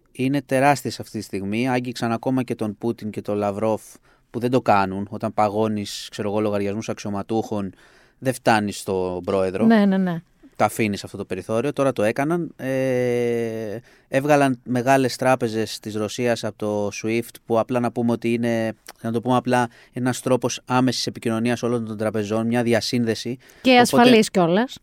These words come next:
Speaker 1: Και ασφαλής, οπότε φαντάζεστε ότι να είναι κάποιος έξω από αυτό, είναι σαν να γυρίζει, ε,
Speaker 2: Στο
Speaker 1: εξήντα
Speaker 2: φαξ.
Speaker 1: χρόνια πίσω.
Speaker 2: Στο φαξ.
Speaker 1: Στο, σ-,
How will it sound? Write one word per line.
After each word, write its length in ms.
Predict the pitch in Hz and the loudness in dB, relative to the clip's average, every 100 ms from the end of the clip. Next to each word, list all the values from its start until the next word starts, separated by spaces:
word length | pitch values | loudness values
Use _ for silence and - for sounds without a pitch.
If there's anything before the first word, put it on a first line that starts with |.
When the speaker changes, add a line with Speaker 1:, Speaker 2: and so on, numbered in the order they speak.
| - | -4
Speaker 1:
Και 100 | - | -4
ασφαλής, 460 | - 117 110 127 | -2 0 0 0
οπότε 220 | 120 120 - | -2 -6 -4
φαντάζεστε 500 | 117 120 120 113 113 | 0 2 0 -2 -8
ότι 260 | - - | -10 -6
να 140 | 110 110 | -2 0
είναι 180 | 117 | 0
κάποιος 420 | 117 120 - 113 123 | 2 0 0 -4 -2
έξω 420 | 120 - 107 98 _ _ | -2 -2 -4 -6 _ _
από 240 | - 104 107 | -10 0 0
αυτό, 500 | 101 - 120 107 101 | 0 2 2 4 0
είναι 140 | 113 117 | -2 -4
σαν 140 | 117 | -4
να 80 | 117 | -2
γυρίζει, 400 | 107 113 113 113 107 _ 131 | -2 -2 -2 -2 -4 _ -10
ε, 280 | 107 101 104 | -4 -2 -2
Speaker 2:
Στο 140 | - | 2
Speaker 1:
εξήντα 140 | 262 277 | 6 8
Speaker 2:
φαξ. 140 | - | 6
Speaker 1:
χρόνια 320 | - 117 117 107 | 4 2 2 0
πίσω. 480 | 120 113 113 101 95 | -2 -2 0 0 -2
Speaker 2:
Στο 160 | - 427 | 0 2
φαξ. 380 | 302 190 180 - | 4 2 0 -2
Speaker 1:
Στο, 300 | 123 110 - | 0 0 -2
σ-, 240 | - - | -10 -14